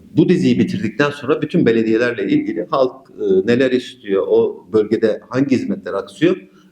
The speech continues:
aktarmaya çalışacağız. Bugün, e, sırada İslahiye Belediyesi var. Şimdi İslahiye Belediyesi'nde, e, dersimize çalıştık. İşte neler söylemişler, neler yapmışlar. Ama,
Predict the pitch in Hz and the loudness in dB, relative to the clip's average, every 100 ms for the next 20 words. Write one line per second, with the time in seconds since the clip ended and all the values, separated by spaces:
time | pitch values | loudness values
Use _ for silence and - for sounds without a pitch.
0 | - 175 - 98 131 190 139 95 - - | -2 -2 0 -2 0 -2 -2 -8 -10 -16
1 | - - _ _ - - - - - - | -18 -20 _ _ -18 -14 -12 -12 -8 2
2 | 165 220 233 - - - - - 127 127 | 4 4 0 -2 -2 -8 -8 2 4 4
3 | - - 139 180 180 - - - - - | 2 2 2 0 -2 -6 -16 -20 -2 0
4 | - - 139 110 101 95 92 90 - 73 | 2 2 2 2 0 2 0 0 -8 -16
5 | - - - - _ _ _ _ - - | -16 -20 -20 -20 _ _ _ _ -18 -10
6 | - 131 120 170 - 196 165 143 170 123 | 2 2 4 2 4 2 4 2 2 2
7 | 104 98 90 95 101 - - 107 104 156 | 0 0 -4 -2 -4 -6 -2 0 4 2
8 | - - - 90 170 139 - - 90 - | 0 -6 -12 -4 0 0 -2 -8 -12 -14
9 | _ _ _ - - 104 135 135 135 120 | _ _ _ -8 -2 2 4 4 0 -4
10 | 101 92 - 78 87 120 123 117 107 90 | -6 -8 -12 -12 -6 -2 0 0 0 -4
11 | - - 127 - - - - - _ - | -10 -2 0 0 -6 -20 -20 -20 _ -2
12 | - 196 196 | 0 2 0